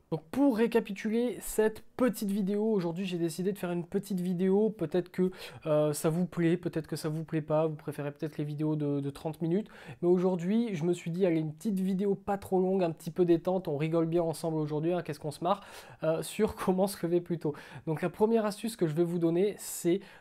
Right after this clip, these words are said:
tout simplement d'organiser votre journée,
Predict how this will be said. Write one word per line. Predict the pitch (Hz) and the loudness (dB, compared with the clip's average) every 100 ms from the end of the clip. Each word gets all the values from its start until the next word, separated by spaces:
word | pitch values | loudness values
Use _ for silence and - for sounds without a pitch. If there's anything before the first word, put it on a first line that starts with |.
| - | -8
tout | 185 | -6
simplement | - 190 180 175 165 190 | -2 -2 0 0 2 2
d'organiser | 185 160 160 160 160 185 | 2 0 2 0 2 2
votre | 175 - 160 | 0 -2 -4
journée, | 156 151 156 180 | -2 -2 2 0